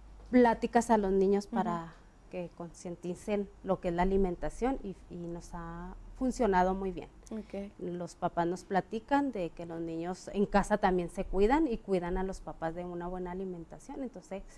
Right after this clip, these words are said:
Speaker 1: pues, nos ha funcionado muy,
Speaker 2: Ah, qué
Speaker 1: muy
Speaker 2: padre.
Speaker 1: bien.
Speaker 2: <laughs>
Speaker 1: Sí, claro
Speaker 2: Y es
Speaker 1: que
Speaker 2: que,
Speaker 1: sí.
Speaker 2: bueno, es que la comida chatarra estamos expuestos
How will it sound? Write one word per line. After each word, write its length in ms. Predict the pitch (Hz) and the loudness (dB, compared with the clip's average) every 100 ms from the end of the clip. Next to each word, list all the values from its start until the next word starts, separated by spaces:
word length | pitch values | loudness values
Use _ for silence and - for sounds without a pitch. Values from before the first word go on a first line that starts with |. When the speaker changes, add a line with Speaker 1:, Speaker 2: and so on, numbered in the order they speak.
| - - - | -20 -20 -2
Speaker 1:
pues, 120 | 330 | 4
nos 160 | 285 247 | 4 4
ha 80 | 226 | 4
funcionado 560 | 240 - 208 190 185 | 4 4 4 4 4
muy, 260 | 190 190 185 - - - - | 0 -4 -8 -12 -20 -14 -2
Speaker 2:
Ah, 140 | 269 | -2
qué 140 | - | 2
Speaker 1:
muy 140 | 202 202 | 4 6
Speaker 2:
padre. 120 | 220 | 6
Speaker 1:
bien. 260 | 196 247 294 | 6 4 2
Speaker 2:
<laughs> 60 | - - 359 - - - 262 - - - 233 - 349 - | -8 0 2 4 0 -2 -6 -8 -10 -10 -10 -8 -8 -2
Speaker 1:
Sí, 120 | 190 | 0
claro 300 | - 190 185 | 0 -2 -2
Speaker 2:
Y 40 | 262 | 0
es 100 | 285 | 0
Speaker 1:
que 40 | |
Speaker 2:
que, 60 | 302 | 0
Speaker 1:
sí. 40 | |
Speaker 2:
bueno, 200 | 302 277 | 0 0
es 100 | 254 | -2
que 160 | - 311 | 0 0
la 140 | 330 | 0
comida 580 | 320 240 220 220 240 277 | 0 0 2 2 2 2
chatarra 460 | 262 220 208 202 202 | 2 0 2 2 0
estamos 360 | 220 214 214 220 | 0 -2 -2 -4
expuestos 760 | 202 - 170 - 190 - - | -6 -4 -4 -4 -8 -8 -18